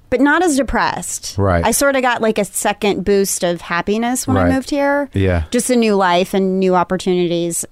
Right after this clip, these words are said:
Speaker 1: and, um,
Speaker 2: Got a job?
Speaker 1: sell mattresses.
Speaker 2: That was it?
Speaker 1: Mm-hmm.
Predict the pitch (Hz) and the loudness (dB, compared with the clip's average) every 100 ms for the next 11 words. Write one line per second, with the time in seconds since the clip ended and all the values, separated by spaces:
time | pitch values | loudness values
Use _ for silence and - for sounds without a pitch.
0 | - 185 180 175 170 165 160 170 - _ | -2 0 2 0 -2 -4 -6 -10 -12 _
1 | _ _ _ - _ _ 98 85 90 92 | _ _ _ -20 _ _ -4 -2 0 0
2 | 98 - _ _ _ _ _ _ - - | -2 -10 _ _ _ _ _ _ -10 -4
3 | 180 180 226 - - 185 196 - - _ | -2 -2 -4 -10 -10 -8 -8 -12 -20 _
4 | - 196 92 101 139 - 220 214 208 233 | -4 -2 0 0 -2 0 2 4 2 2